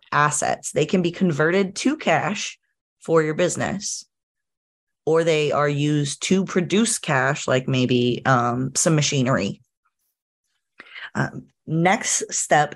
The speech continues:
after your assets on your balance sheet, going to be your liabilities. Liabilities are things that you owe to other people. This could be your credit card balances, if your business has a business card. This could be, uh,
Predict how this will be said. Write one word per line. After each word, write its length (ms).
after 400
your 180
assets 680
on 160
your 100
balance 420
sheet, 340
going 100
to 60
be 80
your 100
liabilities. 800
Liabilities 640
are 80
things 300
that 200
you 440
owe 260
to 180
other 140
people. 420
This 240
could 480
be 440
your 120
credit 280
card 200
balances, 800
if 40
your 80
business 300
has 160
a 60
business 320
card. 400
This 580
could 560
be, 480
uh, 400